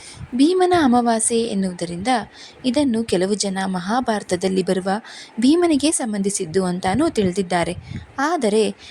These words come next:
ಮಹಾಭಾರತದ ಭೀಮನಿಗೂ ಈ ಭೀಮನ ಅಮಾವಾಸ್ಯೆಗೂ ಯಾವುದೇ ಸಂಬಂಧವಿಲ್ಲ. ಶಿವನನ್ನು ಭೀಮಾಶಂಕರ ಅಂತಾನೂ ಕರೀತಾರೆ. ಈ ಭೀಮನ ಅಮಾವಾಸ್ಯೆ ಪೂಜೆ ಮಾಡೋದಾದ್ರೂ ಹೇಗೆ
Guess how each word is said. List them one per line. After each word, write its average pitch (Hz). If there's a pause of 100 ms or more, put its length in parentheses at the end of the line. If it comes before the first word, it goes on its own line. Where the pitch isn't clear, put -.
(160)
ಮಹಾಭಾರತದ 294
ಭೀಮನಿಗೂ 226 (320)
ಈ 247
ಭೀಮನ 233
ಅಮಾವಾಸ್ಯೆಗೂ 226 (240)
ಯಾವುದೇ 214
ಸಂಬಂಧವಿಲ್ಲ. 190 (600)
ಶಿವನನ್ನು 277
ಭೀಮಾಶಂಕರ 240 (180)
ಅಂತಾನೂ 226
ಕರೀತಾರೆ. 190 (880)
ಈ 330
ಭೀಮನ 359
ಅಮಾವಾಸ್ಯೆ 285
ಪೂಜೆ 240
ಮಾಡೋದಾದ್ರೂ 208
ಹೇಗೆ 185